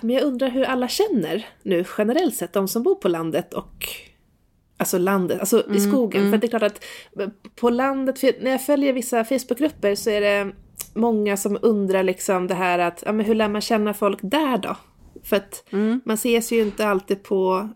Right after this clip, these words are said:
Speaker 1: ett jobb, utan, ja, men det är ju så här, man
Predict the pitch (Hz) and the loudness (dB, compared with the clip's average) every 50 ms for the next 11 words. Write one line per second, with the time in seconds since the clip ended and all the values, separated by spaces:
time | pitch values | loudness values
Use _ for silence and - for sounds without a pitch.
0 | _ _ _ _ - - 196 - 226 208 208 262 285 226 - - 196 - 202 202 | _ _ _ _ -10 -8 -6 -2 -2 0 0 0 -2 -2 -4 -6 -4 -2 -2 -2
1 | 196 - 190 185 185 185 190 196 202 202 196 202 202 208 226 233 233 226 226 196 | -2 -4 -4 -2 -2 0 0 0 0 0 0 0 0 2 2 4 2 2 2 0
2 | 175 190 196 196 196 185 | -2 0 0 0 0 -2